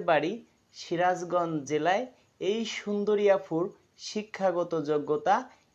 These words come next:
ইন্টার পাস করেছে, তারপরে তার বিয়ে শাদী হয়ে যায়, পড়াশোনা করতে আর পারেনি। এই সুন্দরী আপুর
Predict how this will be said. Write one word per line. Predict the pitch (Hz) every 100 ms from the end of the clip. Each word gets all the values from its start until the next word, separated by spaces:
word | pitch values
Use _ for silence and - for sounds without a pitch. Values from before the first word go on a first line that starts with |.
| -
ইন্টার | 190 220 214 190 170 -
পাস | 170 - -
করেছে, | 160 139 - 214 254 - _ _
তারপরে | 165 196 196 202 190
তার | 175 165
বিয়ে | 143 170 170
শাদী | 180 156 147
হয়ে | 156 160 143
যায়, | 185 247 - _ _
পড়াশোনা | 160 180 185 202 180 175
করতে | 165 - 147 170
আর | 233 - _ _
পারেনি। | 139 139 127 175 233 - - _ _ -
এই | 190 233 -
সুন্দরী | 208 214 214 208 202 180
আপুর | 180 165